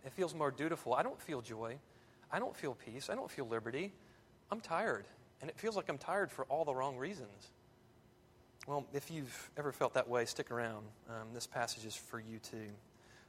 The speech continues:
I wanna look at three things, um, from this passage this morning, very simple outline. First and foremost is the parable.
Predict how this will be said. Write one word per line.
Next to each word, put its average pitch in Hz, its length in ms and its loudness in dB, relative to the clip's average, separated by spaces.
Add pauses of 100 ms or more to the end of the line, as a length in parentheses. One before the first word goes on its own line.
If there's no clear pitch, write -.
I 131 40 0
wanna 156 200 2
look 196 120 2
at 160 80 2
three 170 160 2
things, 110 600 -2
um, 120 120 -2
from 123 140 -6
this 113 120 -2
passage 127 380 2
this 127 200 -2
morning, 127 280 2
very 127 180 6
simple 131 320 4
outline. 120 500 4 (800)
First 190 280 8
and 160 120 0
foremost 165 420 6
is 139 100 -2
the 131 100 -2
parable. 107 400 2